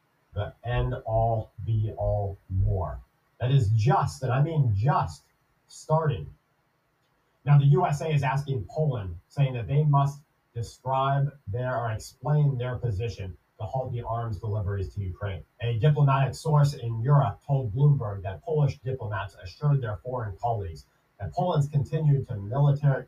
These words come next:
continuation of military support to Ukraine was going to happen.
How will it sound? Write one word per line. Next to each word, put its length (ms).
continuation 640
of 120
military 440
support 420
to 60
Ukraine 400
was 240
going 220
to 40
happen. 380